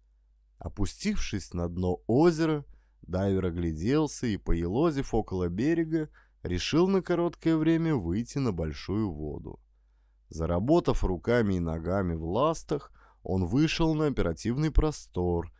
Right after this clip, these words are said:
держа в голове задачу не удаляться на большое расстояние от берега.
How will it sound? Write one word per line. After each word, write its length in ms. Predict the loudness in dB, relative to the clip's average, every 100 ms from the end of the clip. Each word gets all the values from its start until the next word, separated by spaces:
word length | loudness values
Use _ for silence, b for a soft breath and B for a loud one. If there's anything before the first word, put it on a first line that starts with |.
| _ _
держа 540 | -12 -6 -4 -2 0 2
в 60 |
голове 360 | 0 0 0 -2
задачу 560 | -4 -4 0 0 0 -2
не 140 | 0
удаляться 560 | -2 -2 0 0 0 -4
на 100 | -2
большое 440 | -4 -6 -2 0
расстояние 760 | 0 -4 -6 -4 -4 -2 -2
от 80 | -2
берега. 720 | -4 -6 -4 -4 -8 -10 -16